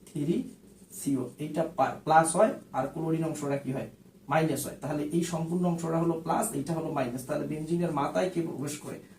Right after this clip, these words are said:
তাহলে এখানেও কি তুমি নিবা? অনার্ধ প্রভাবক হিসেবে এল সি এল থ্রি। তো এই বিক্রিয়ায়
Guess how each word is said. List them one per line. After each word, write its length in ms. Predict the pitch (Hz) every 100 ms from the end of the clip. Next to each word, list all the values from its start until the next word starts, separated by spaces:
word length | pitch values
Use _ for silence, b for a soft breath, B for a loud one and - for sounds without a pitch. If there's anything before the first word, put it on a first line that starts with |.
| B
তাহলে 200 | 139 165
এখানেও 320 | 165 180 196
কি 140 | 190 185
তুমি 200 | 185 175
নিবা? 300 | 151 - - - -
অনার্ধ 420 | 131 143 151 147 180 226 - - - - - - - - - - - - - - - - - - - - - - - - - - -
প্রভাবক 440 | 139 143 151 165 160
হিসেবে 360 | 151 165 208 -
এল 360 | 143 147 170 269 - - - - -
সি 240 | - - 143
এল 80 | 156
থ্রি। 300 | 147 127 117
তো 140 | 127 -
এই 160 | 180 220
বিক্রিয়ায় 540 | 214 - 151 147 233